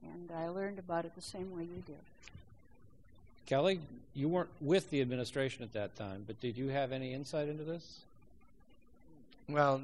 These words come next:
Speaker 3: Justice Weaver on a number of occasions had indicated an interest in resigning, including in, I think it was two thousand four. She had even,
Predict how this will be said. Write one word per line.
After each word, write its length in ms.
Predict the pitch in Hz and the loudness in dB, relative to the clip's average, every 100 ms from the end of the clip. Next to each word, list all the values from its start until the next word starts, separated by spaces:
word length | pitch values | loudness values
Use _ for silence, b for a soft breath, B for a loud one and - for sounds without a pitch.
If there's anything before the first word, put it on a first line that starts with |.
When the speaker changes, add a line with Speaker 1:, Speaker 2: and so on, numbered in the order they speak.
| 135 | 0
Speaker 3:
Justice 500 | 143 139 - 139 - | 2 2 4 4 4
Weaver 560 | 123 143 170 156 139 131 | 8 12 12 12 10 8
on 160 | 131 | 6
a 60 | 120 | 2
number 240 | 135 143 | 2 2
of 60 | 113 | 0
occasions 600 | 95 123 113 110 120 113 | -2 -4 -2 -4 -4 -2
had 140 | 120 | -2
indicated 520 | 117 113 95 127 117 107 | -2 -8 -4 -2 -2 -6
an 160 | 117 117 | -8 -8
interest 380 | 117 123 113 | -6 -6 -6
in 160 | 123 117 | -6 -6
resigning, 520 | 113 113 120 117 117 | -6 -6 -6 -6 -6
including 640 | 113 107 - 160 165 147 120 | -8 -10 -6 2 4 4 0
in, 200 | 113 113 | -2 -6
I 40 | 110 | -10
think 220 | - 147 | -12 -14
it 120 | - | -10
was 300 | 120 110 - - | -8 -8 -8 -10
two 180 | - 143 | -8 -6
thousand 540 | 143 123 120 110 110 104 - | 0 2 2 -2 -8 -10 -12
four. 420 | - 127 127 - - - - - - - - | -2 0 0 -4 -10 -20 -20 -20 -20 -20 -20
She 320 | - - 135 113 | -10 -4 -4 -4
had 320 | 104 113 107 110 - - 135 | -4 -6 -8 -12 -20 -14 -8
even, 520 | 123 120 113 107 | -6 -6 -8 -8